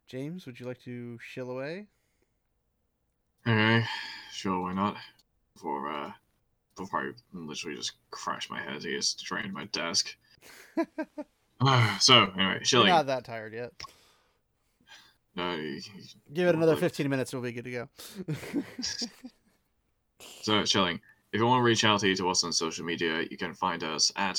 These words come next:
Speaker 2: Tales of Red Arm at, at Twitter, or find our page on Facebook, which is just simply Tales of Red Arm. Uh, post comments and, uh, questions there, but if you wish to comment or,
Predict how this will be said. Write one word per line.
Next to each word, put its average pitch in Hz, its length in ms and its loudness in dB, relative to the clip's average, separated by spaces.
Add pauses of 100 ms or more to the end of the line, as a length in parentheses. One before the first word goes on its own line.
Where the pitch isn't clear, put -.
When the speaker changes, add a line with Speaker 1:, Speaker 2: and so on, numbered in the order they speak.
Speaker 2:
Tales 76 260 -8
of 60 60 -12
Red 78 220 -8
Arm 71 340 -8
at, 73 160 -14 (800)
at - 120 -12
Twitter, 82 460 -10 (200)
or 78 560 -4
find 76 240 -8
our 78 80 -8
page 76 320 -8
on 71 140 -14
Facebook, 67 460 -10 (160)
which 67 160 -12
is 67 100 -4
just - 180 0
simply 65 480 -4
Tales 65 280 -8
of 67 80 -16
Red 73 140 -10
Arm. 73 260 -6 (840)
Uh, 73 460 -4 (180)
post 90 320 0
comments 92 520 0
and, 80 400 -10
uh, 71 220 -6
questions 76 520 -6
there, 87 320 -4 (180)
but 64 220 -6
if - 220 -10
you 80 180 -8
wish 80 240 -2
to 69 500 -6 (920)
comment 71 280 -8
or, 69 300 -4